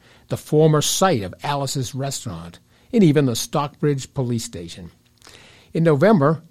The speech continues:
a Thanksgiving dinner that couldn't be beat takes over the building and spills out into an adjoining tent. George Lay, the longtime director, says, "We invite those who are down in their luck and need a Thanksgiving dinner."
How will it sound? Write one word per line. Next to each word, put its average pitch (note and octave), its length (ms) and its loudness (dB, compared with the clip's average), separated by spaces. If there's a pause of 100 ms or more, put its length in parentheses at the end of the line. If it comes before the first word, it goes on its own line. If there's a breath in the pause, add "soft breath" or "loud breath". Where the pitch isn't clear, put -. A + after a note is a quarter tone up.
(260)
a A#2 80 -12
Thanksgiving E3 680 0
dinner F#3 320 4
that G2+ 220 -6
couldn't G3 340 4
be F#3 100 2
beat B2+ 400 0 (100)
takes E3+ 280 -2
over F3+ 200 2
the E3 100 -2
building B2+ 540 0
and F#2 160 -8
spills D#3 480 -2
out A#2+ 260 -2
into A#2+ 260 -4
an G2+ 60 -6
adjoining C3 720 -2
tent. - 440 -10 (640 loud breath)
George E3+ 280 0
Lay, D3+ 520 2
the A#2+ 140 -10
longtime E3+ 520 0
director, D#3+ 420 -2
says, C#3 560 -2 (140)
"We C#3 120 0
invite D#3+ 400 0
those F3+ 340 2
who A#2+ 180 -6
are - 20 -6
down D3 320 0
in G3 100 2
their F3+ 120 0
luck C#3 420 -4 (240)
and D#3 180 2
need A#2 400 0
a D3 60 -10
Thanksgiving A2+ 680 -8
dinner." G2 220 -10